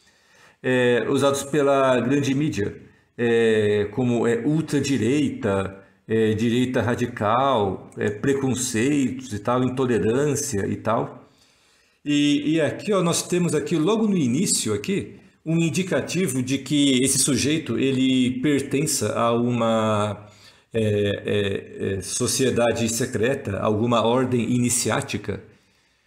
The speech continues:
porque aqui, ó, ele faz aqui um, é, um, um, como é que chama, gente? Um tracing board aqui, né? Um painel e, e, é, subliminar aqui.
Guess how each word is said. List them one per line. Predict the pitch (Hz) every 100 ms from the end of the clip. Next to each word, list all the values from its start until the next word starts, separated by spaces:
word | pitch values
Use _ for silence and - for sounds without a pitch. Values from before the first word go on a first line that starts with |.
| _ -
porque | 143 170
aqui, | 156 185
ó, |
ele | 160 156
faz | 151 - 165 156
aqui | 151 175
um, | 160 156 156 147 139 131 123 104 101 - - - - _ -
é, | 117 113 113
um, |
um, | 127 120 113 - 127 120 - - - - - - -
como | 123
é | 123
que |
chama, | - - 151 165 107
gente? | 92 98 - -
Um | 110 110 107 104
tracing | - 175 180 156 110
board | 160 135 -
aqui, | - 170
né? | 156
Um | 120 120 107 101 98 95
painel | - 139 123 113 151 104
e, | 131
e, | 123 135 120 117
é, | 120 117 113 110 104 101 - - - _ _
subliminar | - - 170 160 175 156 147 104 - -
aqui. | - -